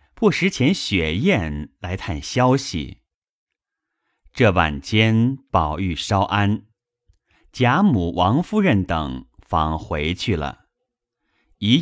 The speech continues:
夜还遣人来问信几次。李奶妈带宋妈等几个年老人用心看守，紫娟、袭人、晴雯等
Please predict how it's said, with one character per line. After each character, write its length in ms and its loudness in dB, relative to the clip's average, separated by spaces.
夜 360 0
还 220 -2
遣 380 -4
人 460 -2
来 380 -4
问 340 2
信 340 0
几 200 -8
次。 420 -10
李 220 2
奶 200 2
妈 300 0
带 300 0
宋 280 2
妈 200 4
等 340 -2
几 200 -6
个 120 -4
年 280 2
老 300 0
人 520 -2
用 240 0
心 240 -4
看 320 2
守， 380 -4
紫 300 -2
娟、 460 2
袭 360 2
人、 460 0
晴 320 0
雯 240 2
等 400 -4